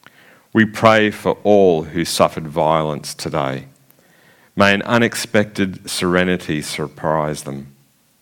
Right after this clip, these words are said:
For those who risk their lives each day for peace,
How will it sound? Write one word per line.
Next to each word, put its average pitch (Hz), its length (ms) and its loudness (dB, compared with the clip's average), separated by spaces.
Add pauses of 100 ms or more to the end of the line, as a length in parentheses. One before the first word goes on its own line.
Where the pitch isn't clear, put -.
(680)
For 113 140 4
those 113 400 6
who 110 140 4
risk 113 400 4
their 101 260 6
lives 95 680 4
each - 280 -8
day 87 240 2
for - 180 -8
peace, - 560 -6